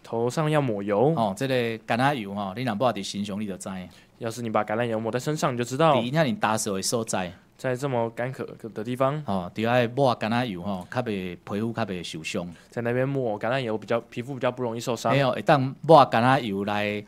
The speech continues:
Speaker 2: 这个滋润的吼，迄拢是有钱人。
Speaker 1: 可以抹橄榄油来滋润的，那其实都是有钱人。
Speaker 2: 所以伫这个所在，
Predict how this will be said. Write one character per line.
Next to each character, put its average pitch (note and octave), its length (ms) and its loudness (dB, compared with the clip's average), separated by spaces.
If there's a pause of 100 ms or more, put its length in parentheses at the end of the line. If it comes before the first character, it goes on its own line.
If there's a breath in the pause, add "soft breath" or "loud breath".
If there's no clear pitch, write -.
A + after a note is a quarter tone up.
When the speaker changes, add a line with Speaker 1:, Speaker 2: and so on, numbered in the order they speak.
Speaker 2:
这 D3 100 0
个 A#2 200 2
滋 A2 160 -2
润 A2+ 280 0
的 A2 200 2
吼， G2+ 240 -4
迄 B2+ 80 -2
拢 B2 120 -2
是 A2+ 100 -4
有 F2 100 -8
钱 F#2+ 200 -6
人。 F2 100 -8 (300)
Speaker 1:
可 B2 100 -6
以 A#2 120 -4
抹 A2 220 -6
橄 A2 100 -4
榄 C#3 100 -2
油 B2 140 -4
来 B2+ 100 0
滋 D#3+ 220 -6
润 F3 160 0
的， C3 80 0
那 B2 100 0
其 A#2+ 160 -6
实 A2 60 -4
都 A2+ 80 -2
是 A#2+ 80 -6
有 G#2 100 -2
钱 G2+ 180 -8
人。 A2+ 440 0
Speaker 2:
所 B3 140 6
以 A3+ 40 6
伫 F3+ 120 0
这 A3 100 4
个 G3+ 60 8
所 F#3+ 180 8
在， C#3 340 6